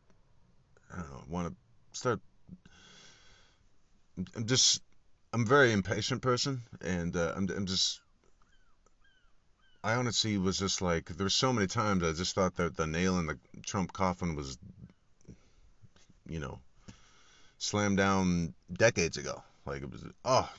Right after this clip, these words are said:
you know, I remember being just out of high school and just think, "Oh, it's finally over. He's finally done. Don't have to hear about that asshole anymore. He's, oh, thank goodness." But no, then he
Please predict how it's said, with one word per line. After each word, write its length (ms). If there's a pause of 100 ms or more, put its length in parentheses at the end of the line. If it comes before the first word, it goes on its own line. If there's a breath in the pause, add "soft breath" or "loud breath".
(160 loud breath)
you 220
know, 160
I 20
remember 320
being 460
just 220
out 120
of 60
high 140
school 220
and 80
just 160
think, 180
"Oh, 160
it's 120
finally 380
over. 320
He's 160
finally 280
done. 520
Don't 140
have 120
to 80
hear 120
about 200
that 140
asshole 360
anymore. 440
He's, 320 (120)
oh, 180
thank 240
goodness." 300 (1300 loud breath)
But 160
no, 260 (360 loud breath)
then 160
he 180